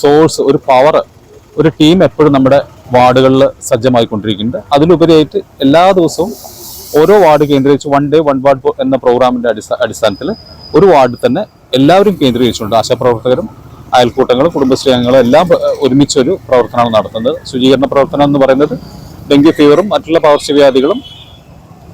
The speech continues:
ആ, ഉണ്ടാവാതിരിക്കാനുള്ള പദ്ധതികൾ ഊന്നൽ കൊ-,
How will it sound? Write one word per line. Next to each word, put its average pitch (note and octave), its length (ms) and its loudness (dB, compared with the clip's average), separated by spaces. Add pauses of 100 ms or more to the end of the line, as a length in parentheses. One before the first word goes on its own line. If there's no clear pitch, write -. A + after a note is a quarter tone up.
ആ, D#3 40 2 (260)
ഉണ്ടാവാതിരിക്കാനുള്ള D#3 1040 0 (840)
പദ്ധതികൾ C#3+ 380 2 (280)
ഊന്നൽ F3+ 320 2
കൊ-, - 120 -2